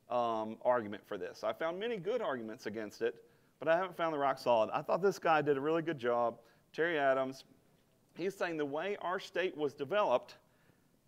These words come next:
everything in government was supposed to be public, and everything in your lives was supposed to be private.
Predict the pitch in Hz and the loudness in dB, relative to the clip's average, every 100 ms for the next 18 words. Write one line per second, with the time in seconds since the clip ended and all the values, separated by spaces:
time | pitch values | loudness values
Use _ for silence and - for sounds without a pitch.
0 | - 160 226 262 247 226 175 131 - 165 | 6 6 6 -2 -2 -2 -2 -6 -2 0
1 | 202 139 120 131 - 120 120 143 147 135 | 0 -2 -4 -8 -6 -6 -4 -2 -2 -2
2 | 151 - 214 240 - - _ _ _ _ | -6 -2 -2 -2 -16 -18 _ _ _ _
3 | _ - 170 180 185 170 147 151 254 254 | _ -6 0 0 0 -2 -2 -2 0 2
4 | 147 127 135 143 135 143 151 160 165 208 | 0 -2 -2 -6 -2 -2 -2 -10 -6 -6
5 | 247 - | -6 -12